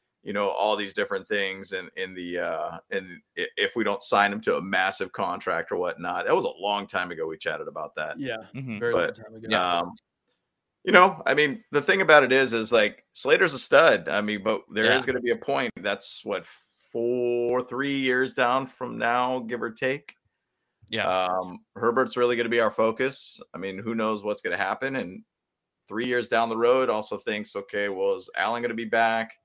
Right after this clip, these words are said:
Speaker 1: Will we have that salary cap gone? Will Joey Bosa have a different style contract by that time?" So who knows, man? Who knows? We'll, we'll see kinda where that leads, but that's way down the road. That's
Speaker 3: Yeah.
Speaker 1: not the major focus.
Speaker 2: Yeah,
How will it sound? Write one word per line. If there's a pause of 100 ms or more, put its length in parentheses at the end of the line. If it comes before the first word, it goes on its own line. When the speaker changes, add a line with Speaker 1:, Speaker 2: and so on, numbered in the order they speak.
(440)
Speaker 1:
Will
we
have
that
salary
cap
gone?
Will
Joey
Bosa
have
a
different
style
contract
by
that
time?"
So (440)
who
knows,
man? (140)
Who
knows?
We'll,
we'll
see
kinda
where
that
leads,
but
that's
way
down
the
road. (400)
That's
Speaker 3:
Yeah. (220)
Speaker 1:
not
the
major
focus.
Speaker 2:
Yeah,